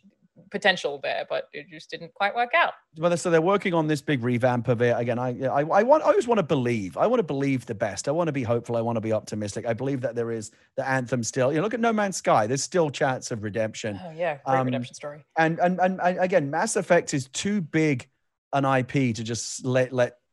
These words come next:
Speaker 2: gather dust on the shelf. It's coming back. Bring it back to the core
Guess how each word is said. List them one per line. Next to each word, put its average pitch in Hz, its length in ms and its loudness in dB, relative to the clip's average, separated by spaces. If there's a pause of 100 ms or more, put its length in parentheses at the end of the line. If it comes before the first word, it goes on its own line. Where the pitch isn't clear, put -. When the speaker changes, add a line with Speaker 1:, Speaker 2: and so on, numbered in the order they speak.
(320)
Speaker 2:
gather 127 260 2
dust 117 300 0
on 110 100 0
the 104 100 -6
shelf. 90 420 -6
It's 139 180 -4
coming 208 340 0
back. 113 420 -2 (320)
Bring 185 180 2
it 214 120 0
back 156 260 4
to 147 100 -2
the 120 120 0
core 110 580 2